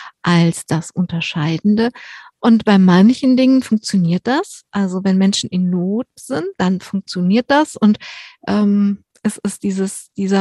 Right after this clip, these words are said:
Aspekt von, wir sind alle Menschen und wenn einer von uns in Not ist, dann, äh, kümmern die anderen sich, so gut sie können. Da funktioniert das. Aber wenn es um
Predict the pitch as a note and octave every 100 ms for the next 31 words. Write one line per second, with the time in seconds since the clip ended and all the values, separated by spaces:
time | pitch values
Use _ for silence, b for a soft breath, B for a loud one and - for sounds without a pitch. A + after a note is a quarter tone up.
0 | F#3 F#3 - F#3+ G3+ - G3 G3 G3 G3+
1 | G3 F#3+ G3 G3 G3+ - G3+ F3+ G3+ F3+
2 | F#3+ F3 F#3+ F#3 F#3 F3+ F3+ - F3+ F#3
3 | - - _ F3+ F3+ F3+ B B B B
4 | B _ - - - - C#4 A#3 F#3+ F3+
5 | F#3 - F#3+ F#3+ F#3+ F#3+ A#3 - - G#3
6 | - - - - F3+ G3 D#4+ B B B
7 | - A#3 B3+ - A#3 A3+ G#3 A#3+ - A3
8 | A3 G#3 G#3 G#3+ - - - G3 G3 G3